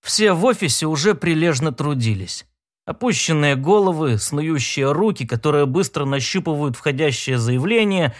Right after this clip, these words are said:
и также быстро отправляют его в соответствующую ячейку.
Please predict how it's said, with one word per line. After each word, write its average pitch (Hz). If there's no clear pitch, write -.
и 131
также 151
быстро 156
отправляют 165
его 170
в -
соответствующую 143
ячейку. 117